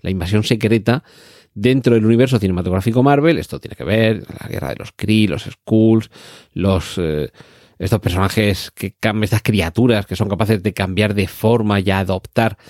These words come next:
la de personajes tan célebres como el propio Coronel Furia o María Hill. Pues bien, ya tenemos las primeras imágenes en las que aparecen algunos de estos actores, caracterizados tal y como aparecen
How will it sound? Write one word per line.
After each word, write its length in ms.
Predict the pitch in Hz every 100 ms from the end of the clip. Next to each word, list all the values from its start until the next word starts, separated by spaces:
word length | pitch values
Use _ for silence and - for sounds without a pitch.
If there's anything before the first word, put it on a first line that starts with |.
| - - _
la 160 | 101 107
de 80 | 98
personajes 600 | 101 101 110 135 123 -
tan 300 | - 107 98
célebres 680 | 92 - 139 147 104 95 90
como 200 | - 92
el 80 | 87
propio 300 | - 120 147
Coronel 480 | 113 101 98 123 120
Furia 420 | - 127 110 95
o 140 | - 104
María 440 | 95 98 113 95 -
Hill. 300 | 127 139 196 - _ _ - _
Pues 160 | 95
bien, 140 | 110 110
ya 80 |
tenemos 340 | 120 127 123 110
las 160 | 104
primeras 420 | - 104 101 107 95
imágenes 440 | 113 127 101 85
en 80 | 82
las 80 | -
que 80 |
aparecen 280 | - 90 101
algunos 380 | 90 90 98 95
de 60 | 95
estos 220 | - 101
actores, 460 | 113 147 156 202 -
caracterizados 840 | - 90 87 - 76 - 98 95 -
tal 180 | 104
y 60 | 92
como 180 | 98 92
aparecen 420 | 90 98 - 92